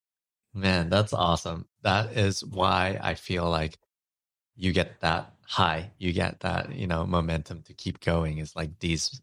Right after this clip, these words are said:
moments. Um, so let, yeah, let's talk about this latest product, especially building in A I. Can you talk a little bit about how you thought about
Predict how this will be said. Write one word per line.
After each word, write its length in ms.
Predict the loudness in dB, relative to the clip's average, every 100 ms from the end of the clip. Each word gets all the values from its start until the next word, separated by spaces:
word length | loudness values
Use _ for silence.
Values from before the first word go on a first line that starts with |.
| -6
moments. 560 | 0 0 0 -6 -16 _ _ _ _ _ _ _ _ _ _
Um, 520 | 2 6 6 4 -2 -8 _ -8
so 460 | 2 4 6 4 0
let, 260 | 0 0 2
yeah, 160 | 2 2
let's 260 | 2 0
talk 180 | 0 0
about 260 | 0 0 -2
this 180 | -2
latest 320 | 0 0 0 0
product, 420 | 2 2 -2 -10 _
especially 440 | -8 -2 0 2 2
building 440 | 2 2 2 0
in 140 | -2 -2
A 180 | -2
I. 160 | 0 -2
Can 180 | -6 -6
you 100 | -2
talk 240 | -2 -4
a 220 | -8 -16 -4
little 180 | -2
bit 180 | 0 0
about 440 | 0 0 0 -2 _ _ _
how 280 | -2 0 2
you 140 | 0
thought 300 | -2 -2 -2
about 320 | 0 0 -2